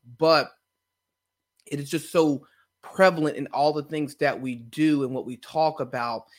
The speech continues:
that we no longer have to take this month to focus on Black history. Now, that doesn't mean that I give credence to my mans up in Michigan,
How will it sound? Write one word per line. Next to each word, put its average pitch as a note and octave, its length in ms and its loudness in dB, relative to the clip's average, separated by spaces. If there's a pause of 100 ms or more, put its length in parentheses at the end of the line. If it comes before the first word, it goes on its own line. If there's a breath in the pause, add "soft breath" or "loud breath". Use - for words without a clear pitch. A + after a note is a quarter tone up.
(600 soft breath)
that C#3+ 440 0
we C#3+ 140 -4
no D3+ 180 -2
longer C#3+ 360 -4
have C#3 200 -4
to B2 100 -10
take B2+ 280 -14
this C3+ 200 -14
month C3 340 -6 (400)
to B2 100 -12
focus C3+ 480 -6
on A#2+ 160 -12
Black G2+ 220 -16
history. - 300 -18 (760 soft breath)
Now, D#3 540 6 (240)
that F#3 420 2
doesn't A3 380 2
mean F#3 480 0
that C#3+ 460 4
I C#3+ 320 4
give C3+ 340 -4
credence D#3+ 480 -4
to D3+ 140 -2
my C#3 140 0
mans C#3 360 0
up C3+ 200 -2
in B2+ 120 -6
Michigan, B2+ 560 -4